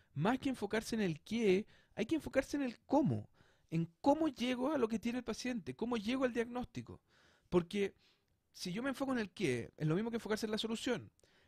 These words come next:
Y el enfocarme en la solución de un problema me da la falsa seguridad de que entiendo el problema. Pero si yo le cambio un par de, eh, antecedentes o un par de números al problema, puede ser que la solución sea distinta.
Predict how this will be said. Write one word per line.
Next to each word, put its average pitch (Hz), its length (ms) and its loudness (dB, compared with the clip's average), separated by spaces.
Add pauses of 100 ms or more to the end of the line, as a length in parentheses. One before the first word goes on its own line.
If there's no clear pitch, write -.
Y 170 220 0
el 147 80 2
enfocarme 135 380 -2
en 165 40 0
la 165 80 0
solución 180 360 0
de 214 40 2
un 208 60 0
problema 185 580 2 (280)
me 127 120 -4
da 143 140 0
la 165 100 2
falsa 180 400 0
seguridad 202 480 2
de 190 100 0
que 208 100 -2
entiendo 240 400 0
el 247 80 -2
problema. 247 600 -2 (600)
Pero 190 180 6
si 202 140 -2
yo 233 100 2
le 226 160 6
cambio 208 520 6
un 180 140 2
par 202 280 2
de, 202 380 4 (180)
eh, 156 220 -2
antecedentes 170 600 0
o 165 40 0
un 156 60 -4
par 185 140 -2
de 156 100 0
números 190 400 0
al 160 100 0
problema, 151 560 0 (480)
puede 277 220 -2
ser 277 120 -6
que 277 100 -6
la 269 80 0
solución 226 380 -2
sea 240 160 4
distinta. 202 640 -2